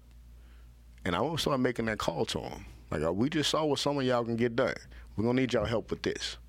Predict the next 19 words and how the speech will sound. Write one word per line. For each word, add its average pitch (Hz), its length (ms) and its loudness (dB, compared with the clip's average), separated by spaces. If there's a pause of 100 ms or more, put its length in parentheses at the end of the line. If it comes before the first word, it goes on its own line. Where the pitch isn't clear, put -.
(380)
Because 85 300 0
you, 92 220 0 (220)
after 104 280 2
this 98 160 2
show, 104 340 2
you 107 80 2
can 107 140 -2
no 117 140 4
longer, 120 280 2 (200)
no 110 240 2
longer 113 260 2
say 123 200 4
that 95 200 -2
you 113 60 4
don't 98 120 0
know 95 120 0
that - 180 -2
you're - 80 -2
protected. - 480 -6